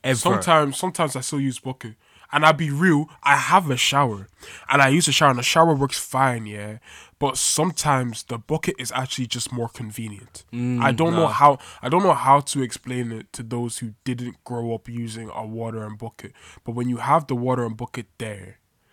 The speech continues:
Speaker 2: sometimes it is more convenient. Like, it's, like, you don't, you, like, you don't waste as much time in a shower if you're using
Speaker 1: Mm.
Speaker 2: water, a bucket and water. And if you're, like, if you have to get to somewhere quickly or whatever, and,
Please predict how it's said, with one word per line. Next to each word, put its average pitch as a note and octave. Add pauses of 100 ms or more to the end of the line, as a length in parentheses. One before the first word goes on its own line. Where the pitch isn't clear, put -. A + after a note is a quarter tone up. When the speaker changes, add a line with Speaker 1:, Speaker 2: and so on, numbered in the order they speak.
(520)
Speaker 2:
sometimes C3+
it A#2+
is A2+
more B2+
convenient. G#2+
Like, A2+
it's, - (260)
like, A#2+
you C#3
don't, D3+
you, C3+
like, C3+
you C3
don't D3+
waste C#3
as A#2
much B2
time B2
in A2+
a A2
shower A#2
if A2
you're G#2+
using G#2+ (140)
Speaker 1:
Mm. A#2+
Speaker 2:
water, A#2+
a A#2
bucket A#2
and G#2+
water. G#2
And A2
if A2+
you're, B2
like, A2+ (200)
if A#2+
you C3
have D#3+
to C#3+
get C#3+
to C3+
somewhere B2
quickly -
or G#2+
whatever, G2+ (840)
and, A#2